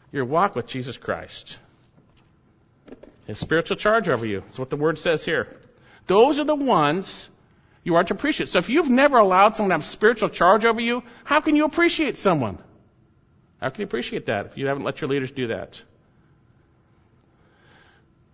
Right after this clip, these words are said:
Folks, the world rebels against authority in every relationship unless it does them benefit. Shouldn't be this way in the body of Christ.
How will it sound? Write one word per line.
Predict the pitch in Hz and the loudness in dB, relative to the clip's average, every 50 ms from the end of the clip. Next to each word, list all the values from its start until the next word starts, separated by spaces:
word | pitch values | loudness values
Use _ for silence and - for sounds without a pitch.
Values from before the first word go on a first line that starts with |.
| _ _ _ _ _ _ | _ _ _ _ _ _
Folks, | - 175 165 160 - - | 0 0 0 0 0 -2
the | 156 156 | -2 0
world | 143 139 151 180 226 247 226 190 170 160 | 0 0 0 2 4 6 6 6 4 2
rebels | 139 147 147 139 123 151 160 165 165 156 147 135 - | 2 0 0 2 2 2 4 4 4 4 2 0 -2
against | 131 120 - 123 120 117 - - - | -6 -4 -4 -4 -4 -4 -6 -10 -10
authority | 131 - - - 135 131 131 131 127 123 | -10 -10 -6 -4 -2 0 0 0 -2 -2
in | 113 - 110 117 117 - | -4 -6 -6 -8 -6 -4
every | 120 123 123 107 113 123 120 113 | -4 -4 -4 -4 -4 -6 -4 -2
relationship | 104 117 110 110 107 110 104 - - 101 101 - - 110 95 - | -2 -2 -2 -2 -4 -4 -6 -6 -10 -10 -10 -6 -6 -6 -6 -4
unless | 101 104 107 107 107 - | -6 -4 -4 -6 -6 -8
it | 110 - - | -10 -10 -6
does | 117 113 117 113 110 | -4 -4 -4 -4 -4
them | - 123 113 110 113 110 104 101 - - - - | -6 -4 -4 -2 -2 -4 -4 -6 -10 -16 -20 -14
benefit. | - 113 98 92 92 - - 87 82 - - - - - _ _ _ _ _ _ _ _ _ _ _ _ _ _ _ _ _ _ _ _ _ | -10 -10 -8 -8 -10 -12 -14 -16 -16 -16 -18 -20 -20 -20 _ _ _ _ _ _ _ _ _ _ _ _ _ _ _ _ _ _ _ _ _
Shouldn't | - - - 185 160 147 135 | -10 -2 -2 0 0 0 0
be | 135 127 | -2 -4
this | 120 113 - 127 | -4 -4 -6 -6
way | 123 113 110 | -4 -2 -2
in | 104 | -2
the | 104 98 | -4 -4
body | 92 98 95 92 90 | -4 -4 -4 -4 -6
of | 85 | -8
Christ. | - - 90 90 87 - - - - - | -8 -10 -10 -10 -10 -14 -18 -18 -18 -20